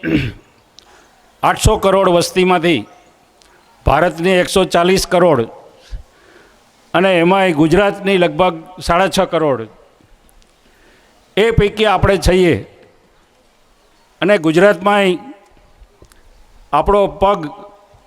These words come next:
કે આપણો કનેક્શન કે સંબંધ એ સ્વામિનારાયણ ભગ-, સંપ્રદાય સાથે છે.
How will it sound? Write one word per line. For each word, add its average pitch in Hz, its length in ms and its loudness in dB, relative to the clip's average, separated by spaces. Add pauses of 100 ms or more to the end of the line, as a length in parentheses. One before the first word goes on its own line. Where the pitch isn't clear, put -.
(600)
કે 165 120 0
આપણો 175 380 2 (1300)
કનેક્શન 190 640 0
કે 175 200 -2
સંબંધ 175 440 0 (1600)
એ - 120 2
સ્વામિનારાયણ 190 680 2
ભગ-, 156 200 0
સંપ્રદાય 180 580 0
સાથે 151 340 -2
છે. 123 200 -8